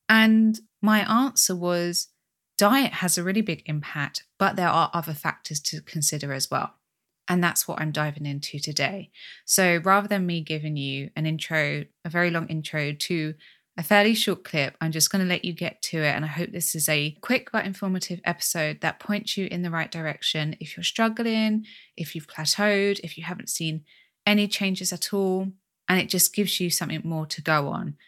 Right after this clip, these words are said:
In the show notes, I've put a couple of links to other podcasts to listen to if you find that some of this resonates with you and you want to learn more. So I hope this helps,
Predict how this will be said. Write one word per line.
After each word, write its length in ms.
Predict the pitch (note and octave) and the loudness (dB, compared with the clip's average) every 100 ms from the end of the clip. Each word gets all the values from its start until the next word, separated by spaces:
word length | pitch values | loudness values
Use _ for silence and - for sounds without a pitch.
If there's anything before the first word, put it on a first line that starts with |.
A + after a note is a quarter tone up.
| _ _ _ | _ _ _
In 180 | G#3 A3 | 4 6
the 60 | |
show 340 | G#3+ - A3 A3 | 4 4 4 4
notes, 440 | G#3 D#3 C#3+ - - | 4 0 -2 -4 -4
I've 160 | E3 | -6
put 180 | - - | -6 -8
a 40 | |
couple 340 | F3+ - G3+ G#3 | -6 -8 -8 -4
of 80 | F#3+ | -4
links 240 | E3+ - | -4 -4
to 120 | - - | -4 -2
other 200 | F#3 F3+ | -2 -4
podcasts 840 | - F#3 - E3+ D3 D#3+ - - - | -6 -10 -8 -4 -2 -2 -6 -8 -8
to 60 | F3+ | -2
listen 400 | G3 A3+ G#3+ G3 | 0 2 2 0
to 460 | - E3 D3+ D#3 - _ _ _ _ | -2 -4 -4 -6 -10 _ _ _ _
if 260 | G3+ G3+ - | 0 0 0
you 220 | G#3+ G3+ | 0 0
find 380 | F#3+ F#3 F3+ E3+ | -2 -2 -2 -2
that 100 | - | 0
some 200 | - E3+ | 0 0
of 60 | |
this 180 | D#3+ D3+ | -4 -4
resonates 460 | F3 F3+ G#3 A3+ A3 | -4 -2 0 0 -2
with 140 | A#3 | -4
you 220 | B3 B3+ G3 | -2 -2 -2
and 100 | D#3+ | -4
you 120 | D#3 | -4
want 160 | D3 | -6
to 100 | - | -8
learn 160 | D#3+ D3+ | -6 -4
more. 280 | C#3+ C3+ C3+ _ _ _ _ - | -6 -8 -12 _ _ _ _ -4
So 240 | - E3 | 0 0
I 60 | F3 | -2
hope 260 | - G3+ G#3+ | -4 -6 -4
this 200 | F#3+ - | -4 -2
helps, 460 | E3 D3+ - - | -2 -2 -4 -6